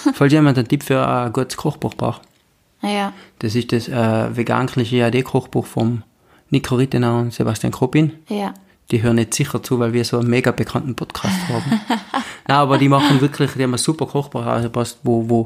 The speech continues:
Speaker 2: äh, Wissenschaft und Kochen, Essen f-, kombiniert ist. Also der Kroppin ist ein Koch und der Rittenau ein Ernährungswissenschaftler.
Speaker 1: Und das klingt jetzt, äh, ein bisschen so, als war es jetzt irgendwie kompliziert aufgebaut, dadurch, dass die wissenschaftlichen Aspekte mit einfließen, aber es sind super Rezepte, die sich leicht umsetzen lassen. Also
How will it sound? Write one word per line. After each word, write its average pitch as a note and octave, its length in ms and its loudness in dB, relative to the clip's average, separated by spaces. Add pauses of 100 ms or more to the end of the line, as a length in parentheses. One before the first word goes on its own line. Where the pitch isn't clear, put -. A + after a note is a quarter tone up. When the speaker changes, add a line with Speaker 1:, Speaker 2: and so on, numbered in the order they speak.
(600)
Speaker 2:
äh, B2 300 0
Wissenschaft C3 640 0
und A#2 480 0
Kochen, C3 520 -2
Essen A#2+ 680 2
f-, - 500 -16
kombiniert A#2+ 460 2
ist. D#3 160 2
Also A#2 180 0
der A2+ 100 -6
Kroppin A#2+ 320 0
ist A2+ 120 0
ein A2+ 60 -2
Koch - 360 0
und B2 160 -4
der B2 80 -4
Rittenau A#2 380 0
ein A#2+ 80 2
Ernährungswissenschaftler. A#2+ 960 0 (500)
Speaker 1:
Und G#3+ 140 -4
das G3 120 -4
klingt A3+ 320 2
jetzt, G#3+ 340 0
äh, - 40 -2
ein G3 420 -2
bisschen G3 560 -2 (720)
so, - 180 0
als G3+ 240 0
war G3+ 140 2
es F#3+ 100 -6
jetzt F#3+ 180 -2
irgendwie G#3 300 0
kompliziert G3 640 -2
aufgebaut, F#3+ 540 0
dadurch, G3 280 0
dass F#3+ 180 -2
die F#3+ 100 -2
wissenschaftlichen F#3+ 800 0
Aspekte F#3+ 480 -4
mit F#3+ 120 0
einfließen, F#3+ 640 -2
aber F#3+ 220 2
es F#3+ 140 -2
sind F#3 280 0
super A3+ 480 -2
Rezepte, G3 480 -2
die G3 140 0
sich F#3+ 260 -4
leicht F#3+ 380 0
umsetzen F#3+ 520 0
lassen. F#3+ 380 -2
Also G3 380 -2